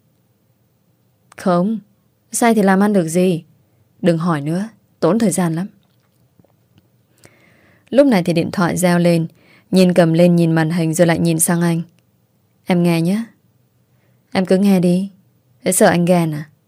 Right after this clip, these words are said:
Nhiên cười lắc đầu áp tai nghe. Bên kia nói gì đó. Cô căng mặt lại một chút, chui vào ngực của anh, giọng lạnh đi.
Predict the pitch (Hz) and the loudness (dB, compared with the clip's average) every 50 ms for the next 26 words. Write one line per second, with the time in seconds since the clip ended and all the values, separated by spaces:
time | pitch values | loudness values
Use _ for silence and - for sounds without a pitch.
0 | _ _ _ _ _ _ _ _ _ _ _ _ _ - 202 202 196 190 180 - | _ _ _ _ _ _ _ _ _ _ _ _ _ 2 4 4 4 4 4 4
1 | 190 175 165 165 170 214 247 - 196 185 170 165 165 - - 220 254 254 - 214 | 4 4 4 4 2 0 0 2 2 4 4 4 2 0 0 -2 -2 0 0 0
2 | 185 175 165 170 170 170 170 165 - _ _ _ _ _ _ _ _ _ _ 202 | 0 2 2 2 0 0 0 -2 -6 _ _ _ _ _ _ _ _ _ _ 4
3 | 202 202 196 - 202 190 185 175 170 165 165 185 - 214 180 170 160 160 175 214 | 4 4 4 4 6 6 6 6 4 2 0 0 2 2 2 2 0 -2 -2 -4
4 | 269 277 _ _ _ _ _ _ _ _ - 240 220 226 208 202 196 180 156 - | -6 -10 _ _ _ _ _ _ _ _ 2 4 4 4 4 4 4 2 2 0
5 | 175 165 156 165 165 160 - - 240 269 262 - - 214 185 175 170 160 160 156 | 0 -2 0 -2 -4 -4 -2 -2 0 0 -2 0 -2 0 2 2 0 0 -2 -4
6 | - - 160 - - 175 175 175 165 175 180 156 151 160 165 160 151 156 156 165 | -2 -2 -2 0 0 0 0 0 0 0 0 0 0 0 -2 -2 -2 -2 -2 -2
7 | 165 160 165 | -2 -2 -6